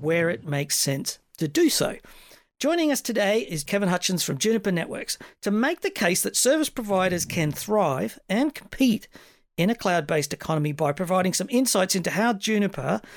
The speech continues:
and its products, the new products that we've been talking about on the show quite a bit, will be key part of a new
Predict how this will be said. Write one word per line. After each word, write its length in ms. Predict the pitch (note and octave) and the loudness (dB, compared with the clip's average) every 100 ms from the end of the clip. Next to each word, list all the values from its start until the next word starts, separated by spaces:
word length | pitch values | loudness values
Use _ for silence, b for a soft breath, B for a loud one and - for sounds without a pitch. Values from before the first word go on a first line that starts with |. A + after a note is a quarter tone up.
| B B B | B B B
and 220 | D#3+ F3 | 0 2
its 160 | A3 | -2
products, 500 | - - F3+ - - | 0 2 4 2 -2
the 140 | - D#3 | -4 -2
new 220 | F#3 A#3+ | 0 0
products 340 | - F#3 - | 0 -2 -2
that 140 | - - | -2 0
we've 140 | C#3+ | -2
been 120 | D3 D3 | -2 -2
talking 260 | F#3+ F#3 | -2 0
about 180 | E3+ E3 | 0 0
on 40 | |
the 60 | D#3+ | 0
show 260 | - E3+ D3+ | 0 0 0
quite 320 | - E3+ G3 | 0 0 0
a 40 | |
bit, 240 | D3 C3+ - B B B - | 0 -4 -8 B B B -4
will 180 | F3+ | 0
be 200 | A3+ C4 - | 2 0 -4
key 240 | - D4 C#4 | 0 0 2
part 380 | G3 D#3+ - - | 0 0 0 -2
of 100 | D3+ | -2
a 40 | |
new 400 | D#3 E3 E3+ - | 0 0 0 0